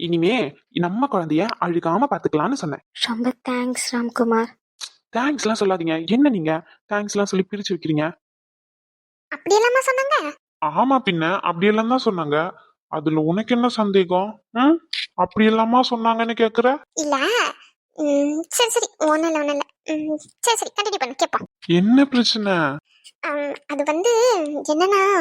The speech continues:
Speaker 3: இப்ப அப்படி எல்லாம் தான் சொல்லுவாங்க. அதுக்கப்புறம் தான் தெரியும், ஆ, மாமியாரா என்ன அப்படின்னு சொல்லி.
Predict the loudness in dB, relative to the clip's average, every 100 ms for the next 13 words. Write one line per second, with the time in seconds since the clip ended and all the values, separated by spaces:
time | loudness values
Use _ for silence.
0 | -2 -6 _ _ -20 _ -8 -4 -4 2
1 | 2 4 2 2 4 4 4 2 2 0
2 | 0 -4 -6 _ _ _ -4 0 0 2
3 | 0 2 0 0 0 -2 -2 -8 -6 -4
4 | -6 -10 _ _ _ -4 -2 -2 0 2
5 | 2 2 0 0 0 0 -2 -4 -2 2
6 | 2 2 0 2 2 0 0 0 2 2
7 | 2 0